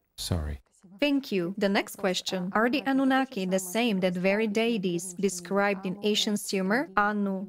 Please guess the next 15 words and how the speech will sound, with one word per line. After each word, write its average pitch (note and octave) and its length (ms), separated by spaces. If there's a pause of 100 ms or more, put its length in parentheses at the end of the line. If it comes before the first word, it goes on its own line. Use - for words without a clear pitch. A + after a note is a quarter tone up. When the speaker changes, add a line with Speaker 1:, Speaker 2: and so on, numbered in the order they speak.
Speaker 2:
Enki, G#3 640
Enlil, G3 640
Ninu? F#3+ 500 (100)
Speaker 1:
Of G#2+ 180
course G#2+ 300
not. D#2 280 (2750)
Again, F2+ 420 (160)
what F#2 140
you A2+ 100
have A#2+ 220
just F#2+ 240
named, D#2+ 500 (300)
the E2+ 80
Sumerians F#2+ 640
described D2+ 640